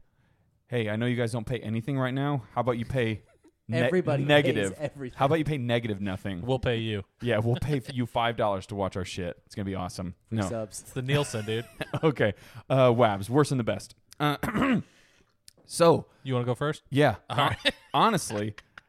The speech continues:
Speaker 1: plays pretty well into it. I didn't even plan it.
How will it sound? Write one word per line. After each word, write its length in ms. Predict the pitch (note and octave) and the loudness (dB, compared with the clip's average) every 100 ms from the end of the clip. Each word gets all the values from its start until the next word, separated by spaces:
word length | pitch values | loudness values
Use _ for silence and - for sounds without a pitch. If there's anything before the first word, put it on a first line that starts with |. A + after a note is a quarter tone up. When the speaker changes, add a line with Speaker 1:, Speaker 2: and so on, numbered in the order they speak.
| _ _ _ _ _ _ _ | _ _ _ _ _ _ _
Speaker 1:
plays 240 | F#3+ F#3 D3+ | -2 -2 -2
pretty 200 | F#3+ C3+ | -2 2
well 200 | C#3+ D3 | 4 4
into 180 | D3 A#2 | 2 0
it. 40 | |
I 20 | |
didn't 120 | C#3 C3+ | 2 0
even 180 | G#2+ G2 | -2 -6
plan 320 | - C#3 | -2 -2
it. 100 | G#2 | -2